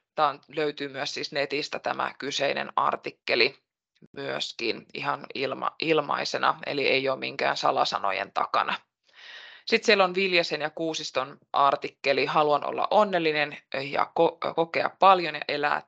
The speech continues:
täysillä, peruskoulunsa päättävien nuorten elämän päämäärät." Ja tästä, tää oli myös Kasvatus ja Aikalehdestä, ja tää on ollut itse asiassa myös meidän, ö, kurssilla ollut myös yhtenä harjoitusaineistona,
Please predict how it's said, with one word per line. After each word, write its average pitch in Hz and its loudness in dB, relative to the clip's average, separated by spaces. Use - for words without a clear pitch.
täysillä, 143 0
peruskoulunsa 143 -6
päättävien 143 -2
nuorten 139 -2
elämän 143 -2
päämäärät." 143 2
Ja 156 -4
tästä, 160 0
tää 160 4
oli 151 0
myös 135 -8
Kasvatus - -6
ja - -4
Aikalehdestä, 160 0
ja 160 -10
tää 202 6
on 185 0
ollut 151 -4
itse 156 -6
asiassa 147 -8
myös 143 -10
meidän, 135 -4
ö, - -8
kurssilla 135 -2
ollut 135 0
myös 135 -6
yhtenä 123 -2
harjoitusaineistona, 131 2